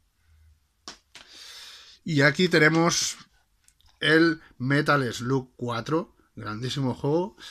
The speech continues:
que me faltaba en la colección de Metal Slug para, para PlayStation dos. Eh, tengo el tres, tengo el cinco y me faltaba el cuatro, así que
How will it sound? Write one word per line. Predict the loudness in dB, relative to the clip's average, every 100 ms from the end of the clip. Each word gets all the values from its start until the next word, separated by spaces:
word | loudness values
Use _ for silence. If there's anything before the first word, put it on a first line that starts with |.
| -20 -20 -10
que | -6 -4 -6
me | -8 -8
faltaba | -8 -6 -4 -2
en | -2
la |
colección | -4 -6 -6 -8 -6
de | -6 -6
Metal | -6 -4 -4
Slug | -4 -8 -6
para, | -6 -4 -6 -8 -12 -18 -20 _
para | -10 -8 -8
PlayStation | -8 -8 -8 -8 -8
dos. | -6 -6 -8 -12 -10
Eh, | -8
tengo | -6 -8 -8
el |
tres, | -4 -2 -2 -4 -8
tengo | -8 -2 -2
el |
cinco | -2 -6 -4 -2 -2
y |
me | -4
faltaba | -8 -8 -8 -8
el | -8
cuatro, | -8 -6 -6 -8 -20 -20 -12
así | -10 -8
que | -4 -4 -6